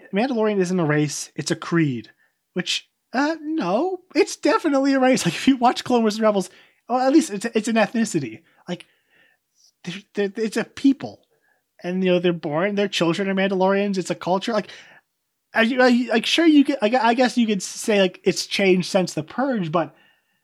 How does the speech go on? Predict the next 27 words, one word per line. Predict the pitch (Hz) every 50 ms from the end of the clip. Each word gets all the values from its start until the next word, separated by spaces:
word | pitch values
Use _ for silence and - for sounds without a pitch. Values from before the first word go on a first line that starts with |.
| _ _ -
this, | 240 208 240 233 - - - - _ _ _ _ _ _ _ _ _ _ _ _ _ _ _ _ _ _ _ _ _ _ _ _ -
th-, | 214 226 277 226
this | 254 285
show | - - - 277 285
makes | 240 226 214 - -
absolutely | 226 196 220 214 - - 233 226 214 202
no | 196 190 185
acknowledgement | 175 170 170 156 156 170 175 - - 185 175 -
of | - 170 147 143
what | 147 160 175 - 165
Mandalore | 156 151 151 151 151 147 156 165 147 156
ac-, | 156 -
actually | - 156 160 - - - 185 170 151 139
was. | 127 127 123 117 120 139 185 226 220 196 - - _ _ _ _ _ _ _ _ _ _ _ _ _ _ _ _ _ _ _ _ _ _ -
It | - 190
acts | 180 175 196 190 - -
like | 196 185 175 180 - -
the, | 180 170 180 175 190 185
what | 196 170 190 196 190 -
it, | - 196 190 208 - -
it | 233 240 233
acts | 233 240 240 -
like | 254 233
the | 220 202
current | 185 - - 208 214 208 190 165 - - _
status | - - - 208 180 175 175 170 -
quo. | - - 190 185 175 175 190